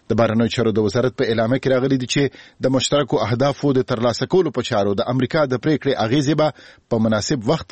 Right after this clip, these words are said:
کې ښکاره شي. پاکستان ټینګار کوي چې امریکا باید د پاکستان لخوا د تروریزم پر ضد مبارزه کې د دې هیواد لخوا د یو سل شل میلیارد ډالرو د لګښت ستاینه وکړي. د پاکستان د بهرنیو چارو د وزارت اعلامیه وایي،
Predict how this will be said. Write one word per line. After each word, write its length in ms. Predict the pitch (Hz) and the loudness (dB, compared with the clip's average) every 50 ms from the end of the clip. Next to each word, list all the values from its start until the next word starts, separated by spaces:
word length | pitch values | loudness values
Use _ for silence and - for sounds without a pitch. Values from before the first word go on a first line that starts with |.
| - | -6
کې 100 | 107 90 76 - - _ _ - - | -4 -4 -4 -6 -10 _ _ -20 -10
ښکاره 280 | - - 123 98 78 73 | -4 -2 0 0 0 0
شي. 220 | - - 90 78 73 - _ _ _ _ _ - - - - - - _ | 0 -2 -4 -6 -8 -12 _ _ _ _ _ -20 -20 -20 -20 -20 -4 _
پاکستان 440 | 151 147 - 165 143 - 180 175 156 127 | -2 0 0 -2 -2 0 0 0 0 0
ټینګار 300 | 151 160 160 160 160 147 - - | 0 2 2 2 2 0 0 -2
کوي 160 | 110 98 92 | -2 -2 -2
چې 220 | - - 131 104 110 | -2 0 0 0 2
امریکا 280 | 117 127 104 - 156 156 131 | 0 0 0 0 0 0 2
باید 160 | 147 151 143 | 2 0 0
د 120 | 117 127 - | 0 -2 -4
پاکستان 480 | 120 117 104 - 104 - 156 151 151 151 | -4 -4 -4 -6 -4 0 0 2 2 2
لخوا 240 | 139 - 160 156 147 - - - - _ - 135 | 0 2 0 0 0 -2 -8 -16 -20 _ -4 -2
د 100 | 156 - - | -2 0 0
تروریزم 400 | 139 123 135 160 147 165 170 135 - | 0 2 2 2 0 0 -2 0 0
پر 80 | 127 110 95 | -2 0 0
ضد 180 | 123 120 98 110 | -2 0 0 0
مبارزه 380 | 110 98 107 104 104 98 135 165 | 2 2 2 2 2 0 0 -2
کې 540 | - - 160 151 135 - - _ _ - 110 | 0 0 0 0 -2 -4 -12 _ _ -4 -2
د 100 | 135 139 | 0 0
دې 100 | - 202 151 113 | 2 0 0 0
هیواد 280 | 123 107 107 104 95 92 | 0 0 0 0 -2 -4
لخوا 240 | 101 - - 117 110 | -6 -2 0 0 0
د 120 | 113 117 127 | 0 0 0
یو 80 | 147 135 - | 0 0 0
سل 120 | - 139 127 123 - | 0 0 0 0 0
شل 180 | - 190 185 160 151 | 0 0 0 0 0
میلیارد 380 | 139 127 135 165 180 165 135 123 107 104 | 0 2 2 2 0 0 -2 -2 -2 0
ډالرو 340 | 101 107 127 147 170 165 160 - - - - _ - | 0 0 2 2 2 2 0 -2 -6 -14 -20 _ -8
د 200 | 127 127 143 120 107 | -4 -2 -2 0 -2
لګښت 460 | 107 107 147 147 - - - - - _ _ | 0 0 -2 -2 -2 -6 -12 -18 -20 _ _
ستاینه 480 | - - - 143 131 120 95 85 78 | -14 -4 -2 0 0 0 0 0 -2
وکړي. 260 | 85 85 - 98 101 92 - _ _ _ _ 101 | -2 -2 -4 -4 -6 -6 -8 _ _ _ _ -4
د 100 | 98 - 117 | -2 0 0
پاکستان 500 | 110 101 113 107 - 127 120 120 117 113 | -2 0 -2 -2 0 0 2 2 2 2
د 80 | 107 | 2
بهرنیو 360 | 110 110 107 110 123 131 120 - | 2 0 0 2 2 0 0 0
چارو 180 | 131 123 127 117 | 0 0 2 2
د 60 | 117 113 | 2 0
وزارت 340 | 113 101 120 123 127 - - | 2 2 2 0 0 -2 -2
اعلامیه 400 | 131 120 117 117 117 131 143 139 | -2 0 0 2 2 2 2 4
وایي، 240 | 143 147 147 139 127 | 4 2 2 0 -2